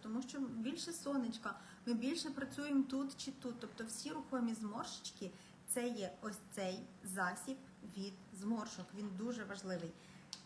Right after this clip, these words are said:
І ще це є бустер. Бустер, який працює на відновлення тону шкіри.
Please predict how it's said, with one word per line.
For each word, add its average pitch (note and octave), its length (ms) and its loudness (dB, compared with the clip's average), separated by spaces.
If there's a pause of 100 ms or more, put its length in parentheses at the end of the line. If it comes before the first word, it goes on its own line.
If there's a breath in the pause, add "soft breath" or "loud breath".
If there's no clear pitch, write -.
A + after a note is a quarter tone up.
І A3 60 0
ще A#3+ 500 4 (640)
це A3+ 160 0
є F#3+ 260 -2 (1400 loud breath)
бустер. F#3+ 640 -4 (460)
Бустер, G#3+ 680 0 (240)
який G#3+ 380 0
працює A#3+ 880 2
на A3+ 260 6
відновлення A#3+ 760 4 (180)
тону B3+ 380 6
шкіри. F#3+ 600 -2